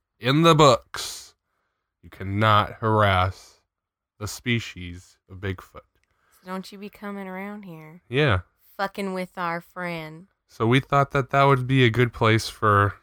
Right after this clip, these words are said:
Speaker 1: definitely us to settle down.
Speaker 2: Oh,
Speaker 1: The,
Speaker 2: for sure.
Speaker 1: the underground crew. And, uh, it, it's definitely good for us to, uh, re-, for our research station.
Speaker 2: <laughs> And we literally have a basement now.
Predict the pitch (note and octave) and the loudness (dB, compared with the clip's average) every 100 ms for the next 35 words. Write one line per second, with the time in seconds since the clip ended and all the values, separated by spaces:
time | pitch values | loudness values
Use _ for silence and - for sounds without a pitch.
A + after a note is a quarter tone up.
0 | _ - E3 B2 G#2+ A2+ A2+ - - - | _ -2 0 2 4 4 2 -2 -12 -8
1 | F2+ F2 F2 E2+ E2 F#2 - - A3+ G2 | -6 -6 -4 -4 -4 -10 -14 -6 -2 0
2 | F#2 F2+ - _ _ _ - G#2+ G#2 G2 | 0 -2 -4 _ _ _ -4 0 0 0
3 | G2 F#2+ G2 F#2 F#2 F2 F2+ - - G2+ | -2 -2 0 2 2 0 -4 -10 -2 0
4 | F#2 F2+ G2+ - _ _ _ _ _ _ | 2 0 -4 -10 _ _ _ _ _ _
5 | _ - G#2+ G#2 G#2 G2+ G2 G2 G#2+ G2+ | _ -8 -2 0 2 2 2 2 0 -4
6 | _ A2 A2 A#2+ - A2+ G2+ G#2+ G#2 - | _ -16 -4 -4 -2 -2 -2 -2 -4 -2
7 | G2+ G2 - - G#2 G2+ F#2+ F2+ F2+ A#2+ | 0 0 -4 -10 -2 0 2 0 2 0
8 | - - - C3 A#2 A2+ C3+ B2+ - A#2 | -2 -8 2 6 6 6 4 2 0 0
9 | A2 - - G#2+ D#2 - F#2 F2+ - G3+ | 0 -4 -6 -6 -6 -6 -6 -8 -10 -8
10 | - - - - B3+ - _ C#3+ - G#3+ | -4 -4 -4 -8 -12 -12 _ -6 -2 0
11 | A#3+ A3+ G3+ G#3+ A3 A3 A3 G#3+ G#3 F3 | 2 2 2 0 0 0 -2 -4 -4 -4
12 | F3 F3 D#3 D#3+ E3 - D#3+ C#3+ C3+ C#3 | -4 -6 -10 -10 -10 -14 -18 -18 -20 -20
13 | D#3+ D#3+ | -20 -20